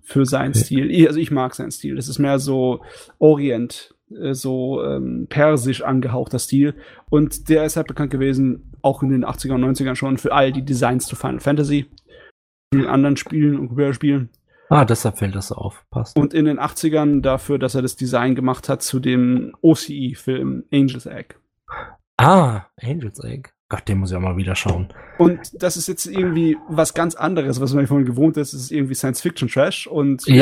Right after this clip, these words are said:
Speaker 2: Ja.
Speaker 1: mal schauen, was da
Speaker 2: zweitausend,
Speaker 1: rauskommt.
Speaker 2: ich hab nur gesehen, zweitausend, also ich hab nur das Bild gesehen, dachte, okay,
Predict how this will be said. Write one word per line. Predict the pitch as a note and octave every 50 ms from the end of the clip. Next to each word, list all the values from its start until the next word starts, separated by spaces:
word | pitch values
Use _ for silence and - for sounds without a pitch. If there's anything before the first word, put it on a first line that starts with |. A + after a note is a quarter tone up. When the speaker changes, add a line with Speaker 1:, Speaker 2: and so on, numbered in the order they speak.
| C3+ B2+
Speaker 2:
Ja. | C3
Speaker 1:
mal | C#3 E3 F3
schauen, | - - E3+ E3 D#3+ D#3+ D3
was | D3 D#3 D3+ -
da | - D#3+
Speaker 2:
zweitausend, | D3+ D3+ D#3 E3+ - F3 F3 F3 E3 D3+ D#3+ D#3+
Speaker 1:
rauskommt. | - -
Speaker 2:
ich | D#3+ C3+ -
hab | E3+ E3
nur | E3+ E3 E3+
gesehen, | D#3+ D#3 D3 C#3+ -
zweitausend, | - - C3+ C3+ C3+ C3+ C3 B2 C3+ C3 _
also | - C#3 C#3+
ich | D3 -
hab | E3 -
nur | C#3 B2
das | A#2 A2+ -
Bild | - D3 F3+ G#3
gesehen, | G3+ F3+ D3 C3+ C3 C3+
dachte, | C#3 - - A2+
okay, | G#2+ - - F3+ B3+ -